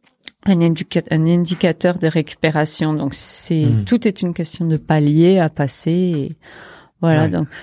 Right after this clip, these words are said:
Speaker 1: une fois qu'on comprend le fonctionnement, en fait, c'est ça le plus dur, c'est qu'au début, on te dit, « Oui, bah, il va falloir apprendre à comprendre, toi, tes mécanismes. »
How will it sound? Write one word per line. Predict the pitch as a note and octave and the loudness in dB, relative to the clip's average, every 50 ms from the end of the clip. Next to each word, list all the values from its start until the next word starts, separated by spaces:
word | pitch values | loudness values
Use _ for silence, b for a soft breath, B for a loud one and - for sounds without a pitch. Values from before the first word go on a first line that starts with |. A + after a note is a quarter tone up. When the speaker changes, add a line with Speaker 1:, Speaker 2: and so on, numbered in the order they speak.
| B B | B B
Speaker 1:
une | - G#3+ A3 | 2 2 2
fois | - - D4+ E4 | 2 2 0 2
qu'on | - E4 C4+ A3+ | 4 4 2 4
comprend | F#3+ G#3 G3 F#3 D#3+ - - G#3 G#3 A3+ C4 D4 F4 E4+ _ _ _ _ _ _ _ _ _ _ - | 4 4 2 2 2 0 0 2 4 4 4 4 2 -2 _ _ _ _ _ _ _ _ _ _ 0
le | F#3 | 0
fonctionnement, | D#3+ - - G#3+ A3 G3+ - - G#3 G3 F3+ E3+ F3 F3 F#3 - - - | 0 2 2 2 2 2 2 2 2 2 2 2 2 0 0 -2 -4 -4
en | D#3+ | -2
fait, | C3+ - F#3+ - | 0 0 -2 -2
c'est | - - | -2 -4
ça | B2 - - F#3 F#3 | -4 -2 0 2 2
le | F3 D#3 | 2 0
plus | - - - D#3 | -2 -4 -6 -6
dur, | C#3+ D#3 F3 F3+ F3 | -2 0 0 0 0
c'est | - - - | 0 -2 -2
qu'au | D3 - D3+ | -2 0 0
début, | D#3 D#3 D3+ D#3 F#3+ | 0 0 2 2 2
on | G3+ F#3+ | 2 2
te | F3+ - | 2 -2
dit, « | D#3 C#3+ D#3+ | -4 -4 -2
Oui, | D3+ E3 F3 G3+ | -2 -2 -2 -2
bah, | F#3+ - D3+ | 0 0 0
il | D3 D3 | 0 0
va | D#3 D3 | -2 -4
falloir | C#3 - - D3+ D#3 D#3 - | -4 -2 -2 -2 -2 0 0
apprendre | D#3 D3+ - - G3+ G3+ F#3+ | -2 -2 -2 0 0 2 2
à | D#3+ | 0
comprendre, | - - F#3 F#3 F#3 F3 - - - G3 G3+ G#3+ A3 G#3+ - | 0 2 2 2 2 0 -4 -6 -4 -2 0 0 0 -2 -4
toi, | - - - F#3 F#3+ G3 | -6 -2 0 2 2 2
tes | G3+ - - | 2 0 0
mécanismes. » | D#3 D#3+ D3+ - E3+ D#3 D#3+ F#3 A3 A#3+ A#3+ - A#3 | 0 0 0 2 2 2 4 4 4 2 2 0 -2